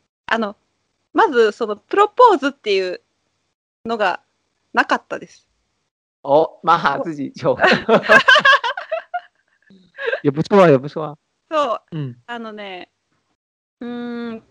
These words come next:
Speaker 1: と、まあ、あの、なんか、もともと二年間付き合ってたんですけど、
Speaker 2: うん。
Speaker 1: でも、なんか、私は付き合った日に、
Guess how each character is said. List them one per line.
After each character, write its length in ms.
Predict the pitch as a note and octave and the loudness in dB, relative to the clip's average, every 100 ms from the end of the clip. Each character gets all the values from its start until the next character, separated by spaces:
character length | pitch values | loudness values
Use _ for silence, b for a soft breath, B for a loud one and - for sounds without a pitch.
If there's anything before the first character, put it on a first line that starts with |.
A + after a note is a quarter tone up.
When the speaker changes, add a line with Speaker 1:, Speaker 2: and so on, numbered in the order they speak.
| - | -6
Speaker 1:
と、 280 | D4 G3 - _ _ _ _ _ _ _ _ _ _ _ _ | -4 -4 -8 _ _ _ _ _ _ _ _ _ _ _ _
ま 140 | A#3 A3 | -12 -10
あ、 40 | |
あ 40 | F#3+ | -8
の、 240 | F#3+ - _ _ _ _ - - | -8 -10 _ _ _ _ -18 -8
な 80 | |
ん 40 | E4 | -4
か、 80 | A3+ | -2
も 120 | C#4+ | -2
と 140 | A4 | -4
も 140 | A4+ A4+ | -4 -2
と 420 | - A#4 - - _ _ _ _ _ _ _ _ _ _ | 2 4 4 2 _ _ _ _ _ _ _ _ _ _
二 160 | D4 F#4 | 0 2
年 240 | G4+ A#4 | 2 0
間 240 | A#4 A3+ F#3 | 2 0 0
付 120 | - - | -12 -4
き 60 | A#3 | -4
合 40 | |
っ 60 | A3+ | -2
て 100 | F#3+ | -10
た 140 | E3 | -12
ん 80 | E3 | -16
で 60 | E3+ | -18
す 80 | |
け 100 | - E3 | -18 -12
ど、 280 | F3+ E3 - _ _ _ _ _ | -10 -10 -14 _ _ _ _ _
Speaker 2:
う 60 | D#3 | -18
ん。 220 | D#3+ C#3+ _ _ _ _ _ _ _ _ | -16 -18 _ _ _ _ _ _ _ _
Speaker 1:
で 100 | - | -8
も、 100 | C#4+ | -6
な 120 | C4+ C#4 | -4 -2
ん 40 | |
か、 140 | - F#3+ | 0 0
私 260 | G3 D#4+ | 0 0
は 120 | F#4 F#4 - | 0 0 -6
付 100 | - | -8
き 180 | - | 0
合 60 | A4 | 0
っ 40 | B4+ _ _ _ _ _ | 0 _ _ _ _ _
た 300 | B3 A3+ - _ _ | 0 0 -4 _ _
日 340 | _ - - | _ -8 -2
に、 380 | C#4 G#3+ F3+ - | -2 0 -2 -4